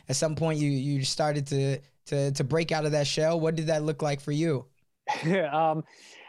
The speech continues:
Speaker 2: I think if you, if you ask my parents, you'll probably get a different story. I always was very much into sports. I played two sports in college. I coached high school and college basketball for,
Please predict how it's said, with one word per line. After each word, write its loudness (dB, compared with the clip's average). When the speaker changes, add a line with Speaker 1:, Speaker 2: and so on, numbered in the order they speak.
Speaker 2:
I 2
think 2
if 2
you, 2
if -8
you 4
ask 2
my 2
parents, -4
you'll 0
probably 0
get 0
a -6
different -2
story. 0
I 0
always 4
was 2
very 4
much 0
into 0
sports. -2
I 2
played 0
two 0
sports -2
in -2
college. 0
I 0
coached -2
high 0
school -2
and -8
college -4
basketball 0
for, -2